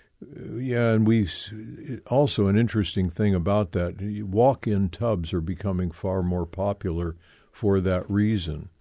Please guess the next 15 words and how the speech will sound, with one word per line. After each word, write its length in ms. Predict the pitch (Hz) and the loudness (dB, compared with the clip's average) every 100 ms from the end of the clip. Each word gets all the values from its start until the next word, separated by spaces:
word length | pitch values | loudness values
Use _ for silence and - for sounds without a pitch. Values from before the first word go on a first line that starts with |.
| _ - _ | _ -20 _
because 420 | 101 82 98 85 | -8 -2 -2 -2
for 440 | - - 101 95 101 | -6 -6 -2 -2 -2
if, 480 | 107 95 82 - 92 | 0 -2 -4 -12 -8
uh, 440 | 90 90 87 82 82 _ _ _ _ | -4 -2 -4 -6 -10 _ _ _ _
you're 220 | 101 90 | -2 0
not 240 | 98 117 - | 0 0 -2
particularly 840 | 95 - 95 101 90 90 85 - | -4 -2 -4 -2 -2 0 -2 -2
agile, 420 | 90 87 82 101 | -4 -4 -2 0
or 300 | 95 87 92 92 | 0 0 -2 -4
if, 300 | 98 82 - | -6 -6 -10
you 320 | 92 123 95 | -12 -6 -4
know, 120 | 87 | -2
you're, 500 | 85 85 82 82 80 | -2 -4 -2 -4 -6
you're 340 | 85 90 85 - | -6 -6 -6 -2
elderly, 600 | 110 113 90 82 82 | -2 0 0 0 -2